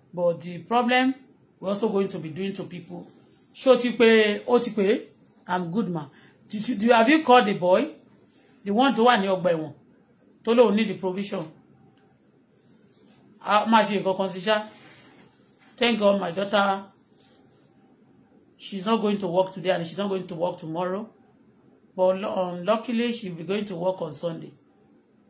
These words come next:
My daughter, last, last, ó máa lọ sí, although wọ́n ti fẹ́ gbọ́lidé very soon, wọ́n máa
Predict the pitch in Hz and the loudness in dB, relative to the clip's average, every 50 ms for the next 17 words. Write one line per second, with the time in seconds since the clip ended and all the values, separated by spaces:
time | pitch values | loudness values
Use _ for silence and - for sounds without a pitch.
0 | _ _ _ _ _ _ _ _ _ _ _ _ _ _ _ _ _ _ _ _ | _ _ _ _ _ _ _ _ _ _ _ _ _ _ _ _ _ _ _ _
1 | _ _ _ _ _ _ _ _ _ _ _ _ _ _ _ _ _ _ _ _ | _ _ _ _ _ _ _ _ _ _ _ _ _ _ _ _ _ _ _ _
2 | _ - _ _ _ - 185 185 180 180 226 226 226 240 233 226 214 214 220 214 | _ -20 _ _ _ -6 -4 -4 -2 -2 -2 0 2 2 2 4 4 2 2 2
3 | 226 233 240 240 233 - - - - - 233 214 202 190 196 190 185 185 - - | 2 2 2 2 0 -6 -14 -14 -8 -6 -2 0 0 0 2 2 0 0 -2 -8
4 | 208 208 208 - 190 - - 254 233 214 220 220 208 190 214 202 175 190 185 185 | -10 -8 -6 -2 -2 0 2 0 0 0 -2 -4 -4 -4 -4 -2 0 0 0 0
5 | 185 180 208 202 214 220 220 208 - - 180 170 170 175 180 170 | -2 -4 -4 -4 -4 -4 -4 -6 -6 -8 -8 -8 -8 -8 -8 -8